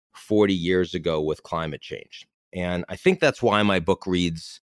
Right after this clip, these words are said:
um, as a little bleak. Because if, if I were a climatologist forty years ago, I would be probably saying, "My God, the science is so obvious and it's clear this is, like, a really big global problem and no one is paying attention to it. So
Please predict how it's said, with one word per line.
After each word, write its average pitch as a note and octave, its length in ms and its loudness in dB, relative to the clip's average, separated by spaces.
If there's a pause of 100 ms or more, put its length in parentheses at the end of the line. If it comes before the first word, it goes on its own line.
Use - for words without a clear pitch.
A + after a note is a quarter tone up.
(440)
um, F2 360 0 (140)
as F2 520 -2 (100)
a F#2+ 60 0
little F#2 260 4
bleak. E2 540 -4 (560)
Because G2 240 2
if, G#2 180 -2
if - 180 -6
I A#2+ 200 4
were A2+ 400 6
a - 40 -2
climatologist F2+ 960 -2
forty F2+ 280 -2
years E2+ 320 -4
ago, D2 480 -8 (560)
I F#2+ 140 2
would G#2 180 2
be F2 360 -2 (100)
probably G2 560 0
saying, F#2 440 0
"My F2+ 140 -2
God, A#2 360 -2
the E2+ 60 -10
science A#2 460 -4
is G2 100 -14
so F#2+ 220 -2
obvious F#2 460 -4
and F2 80 -4
it's E2+ 100 -6
clear D3+ 380 4
this G2 200 -6
is, F#2 80 -8
like, F#2+ 140 -6
a G2 60 0
really A#2+ 340 4
big G#2+ 160 -2
global G2 320 0
problem G#2 400 0
and F#2+ 100 0
no E3 160 6
one G3+ 160 8
is F#3 120 6
paying F3+ 300 4
attention D#3+ 420 2
to A2 140 -2
it. G2 80 -8
So B2 140 -4